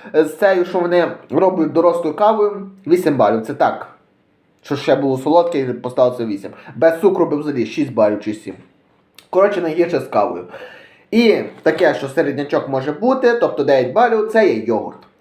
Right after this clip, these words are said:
Синій міні з йогуртом. Так, перше місце з молоком, друге місце з йогуртом, третє місце з кавою. Очевидно. Тому такі справи.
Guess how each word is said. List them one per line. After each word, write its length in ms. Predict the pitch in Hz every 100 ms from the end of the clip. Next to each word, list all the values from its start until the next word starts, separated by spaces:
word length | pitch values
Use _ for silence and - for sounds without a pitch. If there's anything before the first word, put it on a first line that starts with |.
| _
Синій 220 | - 156
міні 240 | 165 202 151
з 80 | 123
йогуртом. 360 | 101 - 113
Так, 300 | - 208 - - -
перше 340 | 208 196 147
місце 540 | 127 123 - 101 80 - _ _ _ _ _ _ - -
з 20 |
молоком, 480 | 180 196 170 - 175
друге 240 | 190 170
місце 400 | 139 131 - 107
з 80 | -
йогуртом, 400 | 233 240 240 180
третє 400 | 180 220 214 139
місце 540 | 156 185 185 160 143 135 - _
з 100 | -
кавою. 440 | - 101 113 104 -
Очевидно. 560 | 117 - 120 95 95 95
Тому 180 | 202 240
такі 220 | 208 165
справи. 340 | - 98 85